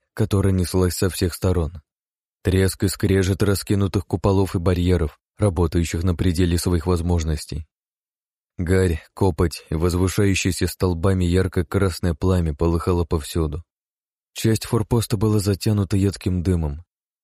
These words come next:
а над остальным полем битвы был раскинут густой смог, который не давал нормально дышать. Форпост Шердол был в осаде. Смерть селилась на каждом уголке ристалища. Кровь изгоев и стражи лилась на каждом сантиметре под стенами полиса.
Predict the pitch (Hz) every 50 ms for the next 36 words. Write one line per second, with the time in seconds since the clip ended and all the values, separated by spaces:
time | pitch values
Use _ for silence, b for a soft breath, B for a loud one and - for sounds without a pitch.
0 | _ _ _ 78 82 85 82 80 87 - - - 87 85 85 92 92 90 87 95
1 | 95 92 92 90 85 90 92 87 - 92 92 85 85 _ _ - 85 95 98 101
2 | 104 104 104 98 - - - 98 95 95 80 80 80 92 - - - 95 90 -
3 | - - 87 80 76 - - - _ _ _ _ _ _ - 104 95 - 90 85
4 | 87 82 82 76 87 82 82 87 82 80 82 85 87 82 80 78 78 76 71 85
5 | - - - 78 - - - _ _ _ _ _ _ _ _ _ _ _ _ _
6 | _ _ _ _ _ _ _ - 107 101 104 - - 131 120 - - - - 123
7 | 113 110 98 120 113 110 104 90 107 101 95 87 92 90 - - 95 85 78 73
8 | 73 76 - _ _ _ _ _ _ _ _ _ - - 92 92 92 95 92 80
9 | - - 95 85 90 95 95 98 - - - 104 - 113 107 98 90 101 98 98
10 | 90 92 98 95 87 - 104 98 92 90 - - 107 98 85 80 76 - - -
11 | 101 - _ _ _ _ _ _ _ _ _ _ - - 101 95 85 - 90 80
12 | 82 80 78 92 92 87 - 98 92 - - 110 101 95 92 85 92 90 87 87
13 | 85 90 90 85 - - 92 85 - 98 87 82 82 90 87 - - 92 82 -
14 | - 92 92 92 85 - 90 90 - - 95 - - - - 87 92 90 90 90
15 | 82 - 98 92 85 78 76 - - - 92